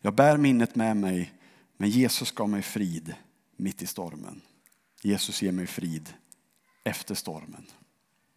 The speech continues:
I den tidiga kyrkan, de levde under väldigt stark förföljelse. Alltså, de första århundradena efter Kristus. Då var det, i deras konst var det väldigt vanligt med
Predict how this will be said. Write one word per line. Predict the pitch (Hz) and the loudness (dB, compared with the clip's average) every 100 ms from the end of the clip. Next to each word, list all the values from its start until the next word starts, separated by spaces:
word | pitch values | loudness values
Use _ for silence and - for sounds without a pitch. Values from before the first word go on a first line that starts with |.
| _ _ _ _ _ _ _ _ _ _ _ _ _ _ _ _ _ - | _ _ _ _ _ _ _ _ _ _ _ _ _ _ _ _ _ 2
I | 143 | 6
den | 165 | 6
tidiga | - 196 190 180 | 6 8 8 6
kyrkan, | 180 156 147 131 139 - - - | 4 2 2 4 2 -2 -20 0
de | 135 147 | 4 8
levde | 156 131 135 | 8 6 6
under | 131 | 6
väldigt | 127 127 120 | 8 6 6
stark | - 120 | 4 4
förföljelse. | - 117 127 113 95 87 - - - _ _ _ _ _ _ - - - _ | 2 0 2 2 0 -2 -4 -8 -20 _ _ _ _ _ _ -20 -20 -20 _
Alltså, | - 117 123 | -10 -2 0
de | |
första | 117 139 - | 4 2 2
århundradena | 123 123 110 120 107 95 92 92 90 _ _ _ _ _ - | 0 2 2 2 2 0 -2 -6 -10 _ _ _ _ _ -6
efter | 104 - 92 87 87 | -6 -4 -6 -6 -6
Kristus. | 110 92 - - - - _ _ _ _ _ _ _ _ _ _ _ | -8 -8 -10 -14 -16 -16 _ _ _ _ _ _ _ _ _ _ _
Då | - 143 190 | 4 6 8
var | 170 | 6
det, | 143 190 | 6 8
i | 190 180 | 8 10
deras | 147 131 - | 10 8 4
konst | - - 202 127 107 - | -4 0 2 2 0 2
var | 131 | 2
det | 123 | 4
väldigt | 135 113 110 | 4 4 2
vanligt | 143 127 104 113 120 | 0 0 0 -2 -2
med | 104 90 90 - | 0 0 -2 -6